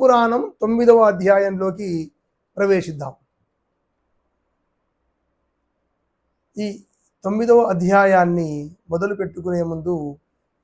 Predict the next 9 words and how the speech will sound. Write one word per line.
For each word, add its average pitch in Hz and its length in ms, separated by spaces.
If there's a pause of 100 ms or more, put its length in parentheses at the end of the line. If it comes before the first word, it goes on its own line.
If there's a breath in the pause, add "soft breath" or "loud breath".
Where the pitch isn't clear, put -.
ఎనిమిదో 233 420
అధ్యాయంలో 180 1040
జరిగిన 165 440
కథను 160 560 (840)
కొంత 185 220 (720)
పునశ్చరణ 180 520
చేద్దాం, 160 600 (420)
నెమరు 165 300
వేసుకుందాం. 151 580